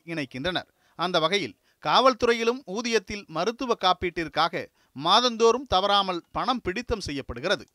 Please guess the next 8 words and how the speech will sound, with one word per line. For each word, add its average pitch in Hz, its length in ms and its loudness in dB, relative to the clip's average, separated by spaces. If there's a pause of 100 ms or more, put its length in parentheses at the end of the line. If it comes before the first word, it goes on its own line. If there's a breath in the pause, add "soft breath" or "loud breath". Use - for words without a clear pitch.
(320)
தமிழகத்தில் 226 640 2
ஒன்றே 190 360 0
கால் 208 220 4
லட்சம் 196 320 -4
காவலர்கள் 202 540 0
பணியாற்றி 202 460 -2
வரும் 143 220 -4
நிலையில் 156 320 -4